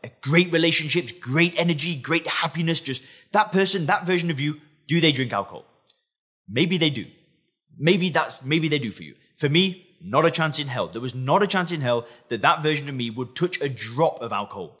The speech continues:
And that is why I stopped drinking, because I knew who I needed to become to get what I wanted. Because when we know what we want, why we want, and who we need to become to get it, the how and the when just takes care of itself.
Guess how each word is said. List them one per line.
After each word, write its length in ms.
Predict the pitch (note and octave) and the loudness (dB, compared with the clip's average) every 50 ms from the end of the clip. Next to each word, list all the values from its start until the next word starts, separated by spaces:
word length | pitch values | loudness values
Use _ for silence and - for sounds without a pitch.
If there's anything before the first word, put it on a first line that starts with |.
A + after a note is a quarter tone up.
| _ | _
And 220 | - D#3+ E3 D3+ B2+ | 2 2 4 4 4
that 220 | F#3 G3+ - D#3 | 4 2 2 0
is 100 | E3 B2+ | -2 -2
why 260 | A#2 C#3 D#3 E3 D#3 | 0 0 0 2 2
I 60 | C#3 C3+ | 0 0
stopped 320 | - - - C3+ A#2+ G#2+ | -2 -2 -4 -4 -4 -2
drinking, 360 | C3+ D#3 E3+ E3+ - - - _ _ _ _ _ _ - | -2 -2 -2 -2 -4 -10 -16 _ _ _ _ _ _ -4
because 240 | C#3 C3+ E3 D#3 - - | 0 0 0 0 2 0
I 140 | C#3+ D#3+ | 0 2
knew 400 | D#3 D3 D3 D#3 G3 G3+ F#3+ F3 - - | 2 2 4 4 4 4 2 0 -4 -2
who 200 | E3 F3 E3 - | -2 -2 0 0
I 160 | A#2 D3 E3+ D3 | 2 2 2 2
needed 340 | C3+ C#3+ C#3+ C#3 D3 C3 - | 0 0 -2 -2 -4 -4 -4
to 120 | C#3 C#3+ | -6 -6
become 460 | G#2 C3+ C3 C3 - C3+ B2+ G2+ - - _ _ _ _ _ | -4 -4 -4 -2 -2 -2 -4 -4 -6 -14 _ _ _ _ _
to 120 | - E3 D3 | -2 0 2
get 200 | - D3+ D3 C#3 | 2 2 2 0
what 140 | C#3 C3+ C3+ | 0 0 0
I 60 | B2+ | -2
wanted. 340 | A2+ A2 A2+ G#2+ - E2+ - _ _ - | -2 -4 -8 -10 -12 -16 -20 _ _ -4
Because 240 | C#3 C3 D#3 C#3 C3+ | -2 0 2 4 4
when 140 | F3+ G#3+ | 4 4
we 80 | A#3 B3 | 4 4
know 220 | F#3+ E3 C#3+ D3+ D#3 D3 - - | 2 2 2 0 -2 -6 -12 -6
what 200 | G2 C#3+ F#3 - | -2 0 0 0
we 100 | G3+ G#3+ | 0 0
want, 400 | F#3+ E3+ F#3+ D#3+ C3+ D#3 - - - _ _ | 0 2 2 0 0 -2 -8 -12 -14 _ _
why 300 | - G2 A2+ D#3 E3+ F3 | -8 -2 0 2 2 2
we 140 | D#3 D3+ D#3 | 0 -2 -2
want, 320 | C#3+ D3 C#3 C3+ C3 - | -2 -4 -4 -6 -6 -8
and 100 | B2 A#2 | -10 -12
who 220 | G#2+ - - F3 F#3+ | -10 -8 -6 -6 -6
we 160 | D#3 E3 D#3 | -6 -8 -8
need 200 | C#3+ D3 D3 C3 | -8 -8 -8 -8
to 60 | B2+ | -8
become 300 | A#2+ C3 G#2 - B2+ A#2+ | -6 -6 -6 -6 -6 -6
to 100 | G#2+ A#2 | -8 -2
get 160 | G2+ D#3+ D#3+ | 0 2 4
it, 220 | C#3 C#3 C3+ - - - - _ - | 4 2 0 -2 -6 -20 -20 _ -4
the 100 | A#2 C#3+ | -2 0
how 280 | C#3 C#3+ F3+ G#3+ A3+ A#3 | 2 2 2 2 2 2
and 80 | G#3+ | 2
the 60 | G3 F#3 | 0 0
when 360 | D3+ C3+ C3 C3+ C3+ C3 - - | 2 2 0 0 0 -4 -8 -8
just 200 | - C#3+ C#3 - | -8 -6 -6 -6
takes 300 | - D3 D3+ D3 D3 - | -4 -4 -4 -4 -4 -6
care 180 | - C#3 C3+ C3 | -2 0 0 0
of 80 | B2 A#2+ | 0 -2
itself. 480 | A2 - - B2 G#2 - - - - | -4 -4 -2 -4 -4 -4 -8 -18 -20